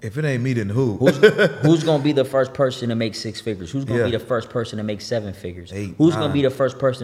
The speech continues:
Speaker 2: to take the whole family to vacation? Twenty, um, twenty, uh, nineteen, me and my grandma, we share the same birthday.
Speaker 1: Yeah.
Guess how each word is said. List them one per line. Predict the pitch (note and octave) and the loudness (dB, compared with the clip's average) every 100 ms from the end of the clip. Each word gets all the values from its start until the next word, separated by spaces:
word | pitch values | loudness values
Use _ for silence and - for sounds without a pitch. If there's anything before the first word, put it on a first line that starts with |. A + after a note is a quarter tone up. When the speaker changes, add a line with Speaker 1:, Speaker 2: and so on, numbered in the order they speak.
| A2 | -6
Speaker 2:
to | |
take | C3 A#2 | -6 -4
the | A2 | -4
whole | A#2 A2 | -4 -6
family | - A2+ G#2+ | -6 -6 -6
to | G2+ G#2+ | -6 -6
vacation? | G2+ F#2+ A#2 G#2 G2+ F2+ - - _ | -6 -6 -8 -8 -10 -12 -18 -20 _
Twenty, | - C#3+ D#3 D3+ A2+ | -6 -4 -2 -2 -2
um, | C3 B2+ A#2+ A#2+ - | -2 -2 -2 -6 -10
twenty, | - C3+ D3+ D3 C3+ B2 - - | -8 -6 -4 -4 -4 -6 -10 -6
uh, | A#2 | -4
nineteen, | A2+ C3+ B2+ - B2 G#2 F#2+ B2+ - | -2 -4 -4 -6 -6 -6 -10 -14 -6
me | A#2+ | -4
and | A#2 | -4
my | G2+ | -4
grandma, | A#2 A#2 | -4 -4
we | G#2+ A2+ | -6 -6
share | - A2 | -4 -4
the | G#2 | -4
same | G#2+ G2 | -8 -4
birthday. | G#2 G2 F2+ F2 | -6 -6 -12 -12
Speaker 1:
Yeah. | F#2+ F2 | -10 -10